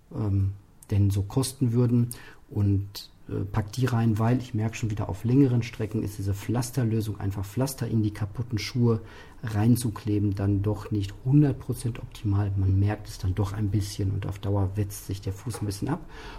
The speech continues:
Und warum nicht, wenn die, äh, Einlegesohlen eine gute Lösung darstellen, ähm, kann man das ja mal probieren. So öfter mal was Neues probieren. Genau. Ja,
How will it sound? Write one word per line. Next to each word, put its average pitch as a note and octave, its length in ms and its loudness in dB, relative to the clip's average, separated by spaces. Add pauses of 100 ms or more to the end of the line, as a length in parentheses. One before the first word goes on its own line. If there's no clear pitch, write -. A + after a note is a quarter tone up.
(140)
Und G3 200 4
warum C3+ 200 6
nicht, - 240 2
wenn A2+ 480 2
die, B2+ 80 -4
äh, - 120 -8 (420)
Einlegesohlen C#3+ 720 6
eine A#2+ 220 0
gute C#3 480 -2 (180)
Lösung D3 480 0
darstellen, C#3+ 640 0 (480)
ähm, B2 300 0 (200)
kann B2+ 140 -4
man A#2+ 120 0
das G#2+ 200 -4
ja F#2+ 220 -2 (260)
mal G#2+ 260 -2 (420)
probieren. C#3+ 560 2 (260)
So G#2 240 -4
öfter B2 300 -2
mal A2 240 0
was F3+ 280 -4 (120)
Neues D#3 320 2
probieren. F#2+ 500 -6 (800)
Genau. A#2+ 340 0 (640)
Ja, G2+ 240 2